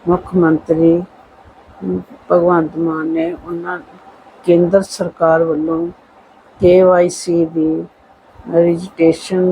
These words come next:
ਨਾ ਹੋਣ ਦਾ ਬਹਾਨਾ ਬਣਾ ਕੇ ਜੁਲਾਈ ਮਹੀਨੇ ਵਿੱਚ ਤੇਈ ਲੱਖ ਲੋਕਾਂ ਦਾ ਮੁਫਤ ਰਾਸ਼ਨ ਬੰਦ ਕਰ ਦਿੱਤਾ ਗਿਆ ਹੈ,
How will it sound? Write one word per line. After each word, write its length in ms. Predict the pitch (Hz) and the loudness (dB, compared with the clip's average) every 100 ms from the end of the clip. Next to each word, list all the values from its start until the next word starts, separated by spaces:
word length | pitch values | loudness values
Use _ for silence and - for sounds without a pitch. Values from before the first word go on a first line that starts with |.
| 180 | 0
ਨਾ 200 | 175 170 185 | 0 0 0
ਹੋਣ 280 | 190 165 170 - - - - | -2 -6 -8 -10 -20 -14 -2
ਦਾ 160 | 175 | -2
ਬਹਾਨਾ 480 | 170 175 165 156 165 | 0 -2 -2 0 -2
ਬਣਾ 380 | 170 180 175 156 - | -2 0 0 0 -2
ਕੇ 260 | 175 165 170 - - _ - _ - - - | -2 -2 -2 -6 -20 _ -20 _ -20 -20 -4
ਜੁਲਾਈ 400 | 165 175 175 202 | 0 2 2 2
ਮਹੀਨੇ 600 | 202 208 185 160 165 175 | 0 -2 -4 -8 -12 -16
ਵਿੱਚ 600 | 175 - - 165 160 185 - _ - _ - - | -20 -20 -10 -4 -4 -4 -8 _ -20 _ -20 -2
ਤੇਈ 260 | 180 185 202 | 4 4 4
ਲੱਖ 420 | 190 160 - - | 2 0 -2 -4
ਲੋਕਾਂ 420 | 175 156 - 175 | -4 -4 -2 -2
ਦਾ 420 | 175 165 165 165 196 _ _ _ _ - | 0 2 2 0 -4 _ _ _ _ -8
ਮੁਫਤ 340 | 170 185 - 208 | -2 -2 0 0
ਰਾਸ਼ਨ 640 | 175 160 - - 185 185 180 | 2 2 0 -4 -4 -4 -6
ਬੰਦ 340 | 180 165 180 185 | -4 -4 -2 -4
ਕਰ 260 | - 170 | -2 -2
ਦਿੱਤਾ 460 | 165 160 - 165 165 | -2 -8 -4 0 0
ਗਿਆ 320 | 160 160 160 | 2 2 2
ਹੈ, 240 | 151 156 | 0 -6